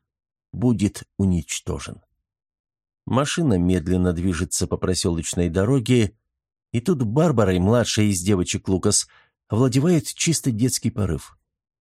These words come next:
Она отделяется от матери и бежит на пухлых ножках, сжимая куклу под дождём по лужам за автомобилем.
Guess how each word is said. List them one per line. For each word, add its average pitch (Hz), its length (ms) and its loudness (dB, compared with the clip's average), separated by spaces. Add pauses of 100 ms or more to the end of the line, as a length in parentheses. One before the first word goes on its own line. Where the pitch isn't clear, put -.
Она 104 300 2
отделяется 104 760 2
от 101 120 -4
матери 135 320 2
и 147 200 -2
бежит 117 540 0 (220)
на 117 200 2
пухлых - 440 -2
ножках, 143 500 0 (160)
сжимая 131 480 4
куклу 147 380 0
под 117 220 0
дождём 123 560 2
по 127 80 0
лужам 131 560 2 (180)
за 127 220 0
автомобилем. 139 880 2